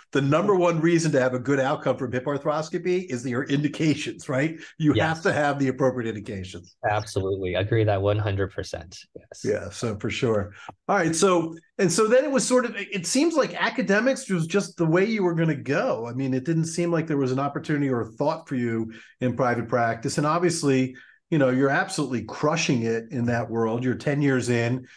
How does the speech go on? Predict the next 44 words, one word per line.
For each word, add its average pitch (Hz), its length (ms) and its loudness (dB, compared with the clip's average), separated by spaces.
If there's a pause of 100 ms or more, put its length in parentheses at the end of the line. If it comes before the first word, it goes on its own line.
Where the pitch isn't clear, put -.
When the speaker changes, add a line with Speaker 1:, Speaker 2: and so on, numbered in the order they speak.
(200)
Speaker 1:
and 120 160 0
you've 113 240 2
worked 151 280 0
your, 139 280 4
what 196 140 2
is 349 140 4
this 349 180 2
professor 220 580 0
in 202 120 4
residence? 156 500 0
I 139 80 -4
could 190 180 -2
not 190 240 0
figure 180 200 2
that 165 160 2
out. 98 280 -4
Explain 175 400 2
Speaker 2:
Right. 135 100 2
Speaker 1:
that 104 100 -6
to 110 140 -2
us, 92 120 -10
please. - 380 -14
Speaker 2:
Yeah. 110 160 2
So, 120 460 4
uh, 107 360 2
for, 110 380 4
uh, 107 560 2 (260)
U 131 160 -2
C - 180 2
S 117 160 2
F, 101 220 2
and 107 80 0
I 107 40 0
think 139 180 0
all 120 160 4
of 117 80 0
the 101 180 2
University 101 500 -4
of - 60 -14
California 92 720 -4
systems 90 480 -4
are, 90 220 -2
are 95 100 -2
similar, 87 640 0